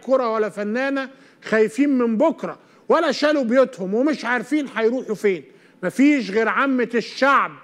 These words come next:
الناس المطحونة اللي شقيت وتعبت بشرف وربت عيالها، وما يملكوش غير الستر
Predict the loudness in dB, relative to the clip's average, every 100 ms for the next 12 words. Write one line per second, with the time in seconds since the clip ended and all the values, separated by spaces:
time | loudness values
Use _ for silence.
0 | -20 _ _ -2 0 0 -2 -2 0 -2
1 | -4 -4 0 2 0 -4 -16 _ _ 0
2 | 2 0 0 0 2 -2 0 0 2 0
3 | 2 -2 -2 -4 0 0 0 -4 -14 _
4 | _ -4 0 2 2 0 0 -2 0 2
5 | 2 0 -6 -14 -2 0 2 2 2 0
6 | 0 -2 0 0 0 0 -2 -2 0 0
7 | 0 -2